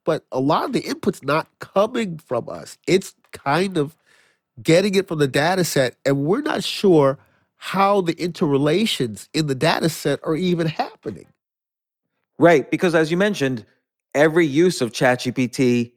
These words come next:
Speaker 2: makes chat G P T a different chat G P T. It takes this,
Speaker 1: Exactly.
Speaker 2: "Oh, this, this human liked this response, but didn't like this response."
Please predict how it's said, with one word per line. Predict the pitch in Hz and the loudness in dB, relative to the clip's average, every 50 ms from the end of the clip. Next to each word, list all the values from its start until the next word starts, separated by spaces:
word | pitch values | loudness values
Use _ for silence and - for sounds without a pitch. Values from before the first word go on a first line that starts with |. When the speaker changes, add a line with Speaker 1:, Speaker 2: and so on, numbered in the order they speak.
| _ _ _ _ _ _ _ _ | _ _ _ _ _ _ _ _
Speaker 2:
makes | - 107 127 135 143 147 147 151 147 - - - - - - _ _ _ _ _ _ _ _ _ _ _ _ _ _ _ | -8 -6 -2 0 2 4 4 2 0 -2 -6 -8 -8 -8 -10 _ _ _ _ _ _ _ _ _ _ _ _ _ _ _
chat | - - - 135 135 135 | -6 0 2 2 2 2
G | - 131 | 0 -2
P | 123 | -2
T | - 156 143 135 127 | 0 0 2 2 0
a | 123 113 | 0 0
different | - 139 135 - 135 127 | 0 0 0 2 -2 -2
chat | - - 127 123 120 - | 0 2 2 2 2 0
G | 131 117 | -4 -4
P | - 127 123 | -4 -4 -4
T. | - - 185 113 87 - - | 0 0 0 0 0 -2 -6
It | 117 - | -8 -2
takes | - 160 165 160 160 123 | 2 2 2 2 2 0
this, | 131 131 131 107 | -2 0 0 -2
Speaker 1:
Exactly. | 98 - - 165 | -4 -2 0 2
Speaker 2:
"Oh, | 160 131 110 101 - - - _ _ _ _ _ | 4 4 2 2 -2 -6 -16 _ _ _ _ _
this, | 151 156 151 - - - _ - | 0 0 0 -2 -6 -14 _ 0
this | 175 175 160 - | 0 0 0 2
human | - 180 180 160 156 143 139 | 2 2 2 4 2 2 2
liked | 139 139 139 120 107 - - | 2 2 2 0 -4 -6 0
this | 107 147 170 165 - - - _ - | 2 2 2 2 -2 -8 -14 _ -4
response, | 135 131 123 - - 131 123 120 120 123 117 - - - _ _ _ _ _ _ - | -2 -2 -2 0 2 2 2 2 2 0 -4 -6 -12 -16 _ _ _ _ _ _ -4
but | 127 113 - - | -4 -4 0 0
didn't | 156 151 156 143 | 0 2 2 2
like | 147 143 - - | 0 0 2 2
this | 185 180 - 151 | 0 0 0 -2
response." | 139 - - 135 127 123 127 127 127 - - | -4 -2 0 2 2 2 2 0 -2 -4 -10